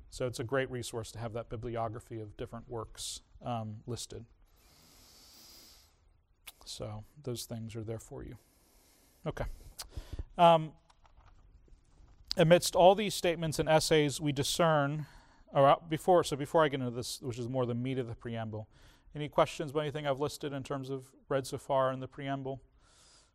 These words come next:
about the structure of the report or how they're communicating about it? All right, I think this section of the preamble is really important.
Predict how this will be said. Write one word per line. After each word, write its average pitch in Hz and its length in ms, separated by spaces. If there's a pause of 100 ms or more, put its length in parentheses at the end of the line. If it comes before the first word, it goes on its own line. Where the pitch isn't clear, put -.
(100)
about - 140
the - 80
structure - 460
of 117 100
the 123 80
report 123 540
or 104 140 (1800)
how 135 80
they're 123 140
communicating 131 600
about 127 280
it? 131 80 (4000)
All 143 80
right, 156 80
I 175 40
think 202 160
this 185 140
section 190 300
of 156 60
the 147 80
preamble 147 360
is 120 100
really 127 180
important. 113 400